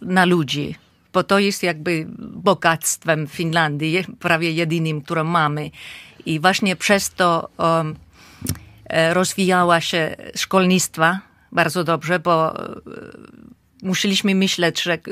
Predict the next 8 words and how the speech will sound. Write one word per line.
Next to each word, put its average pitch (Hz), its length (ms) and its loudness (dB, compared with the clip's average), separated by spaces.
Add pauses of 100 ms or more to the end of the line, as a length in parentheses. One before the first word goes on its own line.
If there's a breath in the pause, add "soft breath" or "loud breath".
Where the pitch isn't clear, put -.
(120)
każdy 180 300 0
człowiek 165 480 -2
jest 160 180 -10
ważny 175 400 0
i 165 400 -4
potrzebujemy 180 720 -2
każdego 160 460 -4
człowieka. 151 640 -6